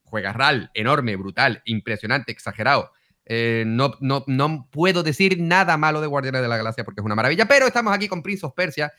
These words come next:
exactamente con la segunda parte de Warrior Within, que, que, que es un juegazo, igual que la trilogía original entera, pero,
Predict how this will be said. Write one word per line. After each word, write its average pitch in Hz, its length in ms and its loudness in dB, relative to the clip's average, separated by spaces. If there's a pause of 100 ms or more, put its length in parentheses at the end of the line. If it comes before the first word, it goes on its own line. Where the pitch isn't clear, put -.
(180)
exactamente 165 560 -4
con 147 160 -4
la 127 120 2
segunda 143 960 0
parte 185 280 -2
de 147 60 -4
Warrior 139 260 -2
Within, 143 420 -6 (400)
que, 139 580 2
que, 120 480 0
que - 60 -2
es 139 140 -2
un 277 80 0
juegazo, 151 480 2
igual 139 300 0
que 139 80 -6
la 120 100 0
trilogía 123 400 -4
original 135 500 -2
entera, 127 680 0 (420)
pero, 262 420 6